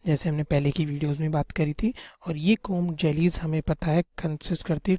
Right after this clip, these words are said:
ctenophores के अंदर, in the phylum ctenophores। अब यहाँ पे अगर हम बात करें ctenophores की,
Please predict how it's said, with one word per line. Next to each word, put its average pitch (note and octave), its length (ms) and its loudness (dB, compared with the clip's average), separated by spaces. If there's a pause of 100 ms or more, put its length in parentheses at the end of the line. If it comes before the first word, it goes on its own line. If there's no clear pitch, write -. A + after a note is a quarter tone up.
(120)
ctenophores D#3+ 600 -2
के E3+ 120 -6
अंदर, D3+ 280 -4 (640)
in D#3 100 2
the D3 120 2
phylum D#3+ 320 0
ctenophores। F3+ 640 -2 (440)
अब E3+ 100 2
यहाँ F3 440 4
पे G3+ 240 2
अगर F#3+ 360 0
हम F3 140 2
बात E3+ 240 2
करें F3+ 340 2
ctenophores F3+ 600 0
की, A3 220 -4